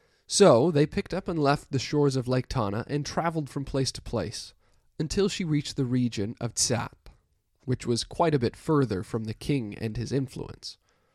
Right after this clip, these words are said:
There she exhorted the people to resist this change, and again I'm quoting, "the filthy faith," and to stop even mentioning the king in their prayers.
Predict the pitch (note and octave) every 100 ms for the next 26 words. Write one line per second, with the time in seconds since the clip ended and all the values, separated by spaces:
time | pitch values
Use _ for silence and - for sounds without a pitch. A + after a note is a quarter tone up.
0 | _ _ - - E3 B3 - F#3 C#3+ D#3
1 | F#3+ E3 D3 F3 E3 D3 - C#3+ C3+ B2
2 | C3+ E3+ - - C3 - - A#2+ F#2+ C2+
3 | - - _ _ - A#2 A#2+ D3+ B2 A#2
4 | - D3+ C#3 A2 G#2 F#2+ - - _ _
5 | - G#3 E3+ - A#2+ - D3+ F#2+ F#2 -
6 | _ _ _ _ _ _ D#3 D#3+ - -
7 | F3+ - E3+ F3+ D#3+ D3+ E3 - D#3 C#3+
8 | A#2+ A#2+ - E3+ C3 G#2+ G2+ - D3+ G2+
9 | - - -